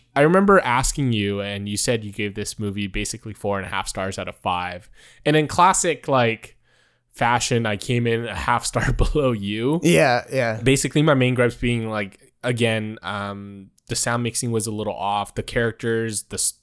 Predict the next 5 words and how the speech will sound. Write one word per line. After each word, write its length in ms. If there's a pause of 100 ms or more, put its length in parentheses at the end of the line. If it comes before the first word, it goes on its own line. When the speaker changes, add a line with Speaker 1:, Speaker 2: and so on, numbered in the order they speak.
Speaker 1:
the 140
story, 840
uh, 220 (140)
the 120
dialogue 680